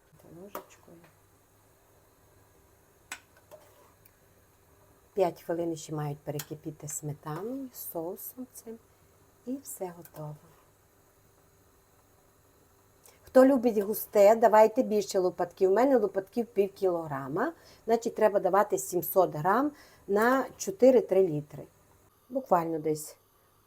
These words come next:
грам двадцять олії. Ви знаєте, хочу зробити смажений хліб. Будемо смажити хлібчик.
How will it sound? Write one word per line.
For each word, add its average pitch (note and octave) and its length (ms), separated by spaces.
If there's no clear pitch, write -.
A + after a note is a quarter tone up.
грам F3 320
двадцять D#3 520
олії. E3+ 540
Ви F3+ 160
знаєте, F#3+ 460
хочу E3+ 380
зробити F3 540
смажений D3 580
хліб. C3+ 160
Будемо F3+ 320
смажити D3+ 680
хлібчик. - 680